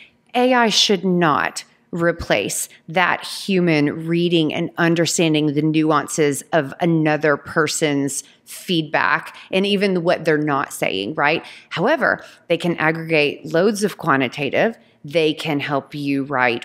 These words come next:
really amazing survey questions. They can help you dig through a lot of analysis. And so it's, you know, it's really cool to watch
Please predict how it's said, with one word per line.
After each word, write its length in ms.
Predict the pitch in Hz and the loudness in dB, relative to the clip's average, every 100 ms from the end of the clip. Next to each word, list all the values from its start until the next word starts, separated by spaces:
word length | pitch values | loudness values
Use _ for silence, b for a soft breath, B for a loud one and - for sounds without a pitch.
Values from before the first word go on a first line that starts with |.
| 131 | -10
really 600 | 131 143 208 214 151 147 | -4 0 2 2 2 0
amazing 480 | 151 143 131 135 | 0 -2 -2 -4
survey 340 | 131 135 117 87 | -2 -2 -2 -2
questions. 560 | - 120 - 101 131 | -2 -2 -2 -2 -2
They 120 | - 120 | 0 -2
can 140 | 143 | -2
help 300 | 139 147 147 | 0 0 0
you 220 | 143 131 - B B 147 | 0 0 -4 B B -6
dig 280 | 160 175 190 | 0 0 0
through 320 | - 165 156 | 0 0 0
a 40 | 143 | 0
lot 240 | 143 139 | 2 2
of 80 | 139 | 0
analysis. 920 | 139 143 143 202 139 131 - 135 - | 0 2 2 4 2 0 -2 -2 0
And 160 | 143 | -2
so 220 | 135 147 143 | 0 0 0
it's, 240 | - - B B | -2 -10 B B
you 80 | 190 | 0
know, 160 | 170 147 | 2 2
it's 180 | 165 180 | -2 -2
really 320 | 190 190 143 | -2 0 -2
cool 320 | - 277 262 | -2 0 2
to 80 | 175 | 2
watch 360 | 156 147 - | 2 0 0